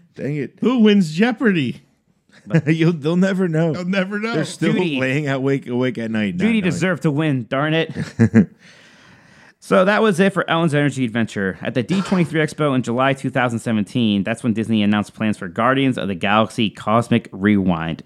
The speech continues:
Speaker 3: uh, which will replace Ellen's Energy Adventure. It's hard to believe that was announced that long ago 'cause this
Speaker 1: Five
Speaker 3: thing's,
Speaker 1: years.
Speaker 3: this thing's
Speaker 2: Wow.
Speaker 3: finally getting ready to open.
Speaker 1: It's gonna open this summer.
Speaker 3: Yeah.
Speaker 1: Twenty twenty-two.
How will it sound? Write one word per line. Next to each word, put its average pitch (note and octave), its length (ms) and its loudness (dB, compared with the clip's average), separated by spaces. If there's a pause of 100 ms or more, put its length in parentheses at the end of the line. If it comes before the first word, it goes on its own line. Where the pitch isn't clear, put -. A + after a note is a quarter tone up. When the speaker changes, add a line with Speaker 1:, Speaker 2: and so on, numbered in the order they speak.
Speaker 3:
uh, E2+ 220 -2
which E2+ 120 -10
will F2+ 140 -4
replace G2+ 560 -2
Ellen's G#2 260 -2
Energy F#2+ 220 -4
Adventure. F#2 240 -8
It's B2 120 -4
hard A#3 140 0
to F#3+ 40 -2
believe D#3+ 220 0
that C3 60 0
was A2 100 -4
announced B2 220 -4
that B2 160 -6
long A#2+ 120 -4
ago G#2 100 -8
'cause G2 140 -12
this C#3+ 100 -10
Speaker 1:
Five G#3 300 2
Speaker 3:
thing's, - 20 -2
Speaker 1:
years. G#3 560 2
Speaker 3:
this - 140 -10
thing's C#3+ 160 -4
Speaker 2:
Wow. A2+ 60 -6
Speaker 3:
finally D#3+ 280 0
getting C#3 220 0
ready B2 160 -2
to A2 80 -2
open. G2 340 -2
Speaker 1:
It's C#3 160 -4
gonna E3+ 200 2
open D#3+ 260 0
this C#3 200 0
summer. F#2+ 380 0 (200)
Speaker 3:
Yeah. F#2+ 180 -4
Speaker 1:
Twenty A#2+ 180 0
twenty-two. G#2+ 440 0